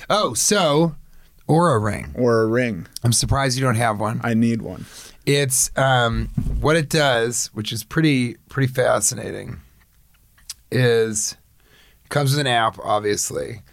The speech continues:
Speaker 1: But I talked about, you know, the fact that I, um, need to get a certain amount of sleep.
Speaker 2: Yeah.
Speaker 1: So this tells you every morning,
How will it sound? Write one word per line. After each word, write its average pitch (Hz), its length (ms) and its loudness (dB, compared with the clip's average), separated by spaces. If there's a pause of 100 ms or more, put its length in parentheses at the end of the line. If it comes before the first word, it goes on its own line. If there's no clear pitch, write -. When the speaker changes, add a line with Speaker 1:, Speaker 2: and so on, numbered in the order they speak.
(300)
Speaker 1:
But 127 100 2
I 127 100 2
talked 143 280 -2
about, 131 360 0
you 123 140 2
know, 104 380 0 (120)
the 113 120 0
fact 110 480 0
that 117 120 2
I, 107 540 0 (760)
um, 101 480 0
need 107 460 0
to 98 640 0 (260)
get 113 160 2
a 98 60 2
certain 107 240 0
amount 101 160 2
of 95 80 0
sleep. 113 400 2 (100)
Speaker 2:
Yeah. 117 320 2 (140)
Speaker 1:
So - 240 2
this 151 640 0
tells 160 480 2
you 107 500 0 (960)
every 139 280 4
morning, 143 640 2